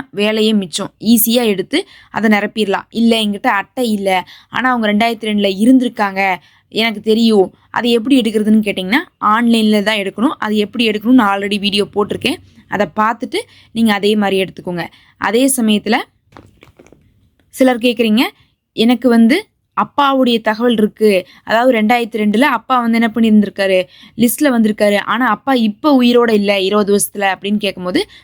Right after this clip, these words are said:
பிரச்சனை இல்ல. அவங்க உயிரோட இருந்தாலும் இல்லாட்டினாலும் இந்த காலத்தை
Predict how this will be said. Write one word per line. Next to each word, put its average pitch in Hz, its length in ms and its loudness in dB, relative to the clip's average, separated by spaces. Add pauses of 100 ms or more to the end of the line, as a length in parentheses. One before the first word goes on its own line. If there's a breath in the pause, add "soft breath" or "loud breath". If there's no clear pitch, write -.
பிரச்சனை 240 400 0
இல்ல. 214 180 4 (360 soft breath)
அவங்க 214 260 2
உயிரோட 240 280 4
இருந்தாலும் 226 580 0
இல்லாட்டினாலும் 220 640 0
இந்த 214 240 4
காலத்தை 220 600 -4